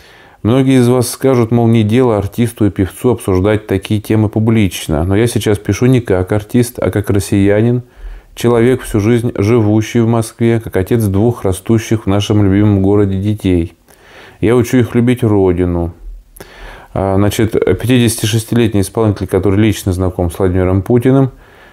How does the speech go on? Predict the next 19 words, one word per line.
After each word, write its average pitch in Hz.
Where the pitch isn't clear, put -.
и -
большинством 113
лидеров 110
бывшего 107
С 101
С -
С -
Р, 107
отметил, 107
что 101
страна 107
переживает 95
тяжелые 98
времена, 104
поэтому 92
на 92
фоне 92
постоянного 92
стресса 104